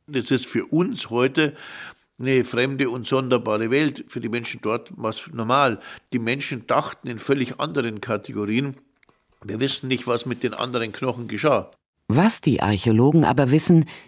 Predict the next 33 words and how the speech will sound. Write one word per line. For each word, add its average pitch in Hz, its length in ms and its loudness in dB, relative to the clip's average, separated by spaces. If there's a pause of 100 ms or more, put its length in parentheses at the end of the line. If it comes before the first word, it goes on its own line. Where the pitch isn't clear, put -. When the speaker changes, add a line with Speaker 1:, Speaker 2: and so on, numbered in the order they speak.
(120)
Speaker 2:
die 156 160 6
Menschen 175 500 6
der 151 160 6
Mittelsteinzeit 165 1120 4
sind 165 300 4
nicht 220 280 2
weniger 139 540 6
fantasievoll 143 720 2
als - 300 -2
wir 151 260 2
heutzutage, 104 680 0 (260)
was 98 320 -2
Bestattungsformen 92 1080 0
angeht. 95 540 -4 (840)
Da 160 100 4
gibt 220 180 0
es 202 140 0
Gräber 156 400 4
in 131 160 6
Seen, 165 440 6 (200)
auf 85 220 -2
Hügeln, 117 580 4
in 101 200 0
Höhlen. - 380 -2 (720)
Manche 120 400 4
Tote 143 500 4
werden 85 220 2
verbrannt, 139 500 4 (320)
andere 139 480 6
vergehen 135 520 4
an 113 120 4
der 117 80 4
Luft. 147 340 2